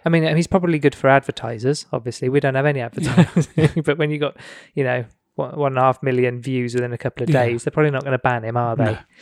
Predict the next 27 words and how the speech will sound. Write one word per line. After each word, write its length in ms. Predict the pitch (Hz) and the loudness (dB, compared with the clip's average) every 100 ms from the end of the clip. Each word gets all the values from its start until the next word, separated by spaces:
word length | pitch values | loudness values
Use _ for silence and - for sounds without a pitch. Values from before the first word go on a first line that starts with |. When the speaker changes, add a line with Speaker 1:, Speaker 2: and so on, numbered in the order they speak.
| - - - _ _ | -20 -20 -20 _ _
Speaker 1:
However, 260 | 170 170 139 | 2 2 4
he 140 | 190 | 0
talk, 260 | - 165 190 | 4 4 4
you 80 | 160 | -2
know, 100 | 120 | -2
he, 140 | 160 | -2
not 160 | 202 170 | 0 2
that 100 | 147 | 0
he's 120 | 151 | 2
saying 180 | 151 139 | -2 -2
anything 380 | 127 135 131 127 _ _ - | -4 -8 -12 -14 _ _ -6
controversial. 640 | 135 120 123 165 156 120 | -6 -6 2 2 2 0
He 60 | 127 | -2
has 160 | 123 | -2
opinions 460 | 123 175 170 127 117 | 0 0 0 -2 -4
on 140 | 120 | -4
stuff, 260 | 117 131 127 | -2 -4 -4
and 80 | 131 | -6
he, 140 | 123 131 | -6 -6
and 100 | 131 | -6
he's 240 | 127 - _ _ | -6 -10 _ _
satirical 500 | - 123 160 139 - 117 | -10 2 4 4 0 -10
and 20 | |
everything 300 | 117 113 127 | -10 -6 -2
else. 360 | 139 117 135 95 | -2 0 0 0
Speaker 2:
Hmm. 60 | - | -6
Speaker 1:
But 220 | 123 123 | -4 -4